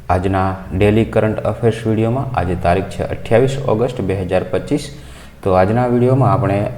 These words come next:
આજના દિવસના કેટલાક ક-, કરંટ અફેર્સ જે છે એ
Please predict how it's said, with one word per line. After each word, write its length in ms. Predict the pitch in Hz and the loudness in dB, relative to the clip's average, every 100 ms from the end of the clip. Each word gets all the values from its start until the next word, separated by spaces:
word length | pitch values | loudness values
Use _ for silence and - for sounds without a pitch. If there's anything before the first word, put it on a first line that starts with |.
| - | -2
આજના 300 | 98 98 98 | 0 0 0
દિવસના 520 | 95 95 95 98 95 - | 0 -2 -2 -4 -6 -6
કેટલાક 420 | - 95 95 - - | -6 -2 -2 -2 -6
ક-, 20 | - - - | -6 -18 -4
કરંટ 280 | 90 92 92 | 0 0 0
અફેર્સ 500 | - 104 107 117 - | -6 -2 0 0 0
જે 180 | 113 117 | 0 0
છે 280 | 139 92 - - - - | 0 -2 -2 -10 -12 -4
એ 240 | 101 117 | -2 -2